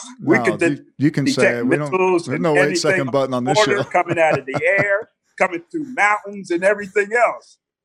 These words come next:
Speaker 1: But if so we should have been smart enough to detect this and being able to come up with something, some way, somehow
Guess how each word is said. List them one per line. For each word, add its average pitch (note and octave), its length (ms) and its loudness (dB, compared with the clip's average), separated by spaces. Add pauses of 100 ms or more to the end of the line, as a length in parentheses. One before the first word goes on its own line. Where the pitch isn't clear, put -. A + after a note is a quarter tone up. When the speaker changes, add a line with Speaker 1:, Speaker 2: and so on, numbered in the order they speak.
Speaker 1:
But D#3+ 200 -6 (340)
if D3+ 180 -8 (400)
so F3 220 0
we G#3 180 -2
should F#3+ 160 0
have E3+ 80 0
been E3+ 140 0
smart F3 340 2
enough C#3 300 -2
to C3 100 -4 (160)
detect B2+ 500 -2
this D3 300 2 (240)
and A2 160 -4
being C3 220 2
able B2 240 0
to - 180 -6
come B2+ 260 -2
up - 160 0
with G2+ 120 -12
something, A#2 440 -6 (140)
some A#2+ 320 -2
way, A#2 180 4
somehow A2 720 2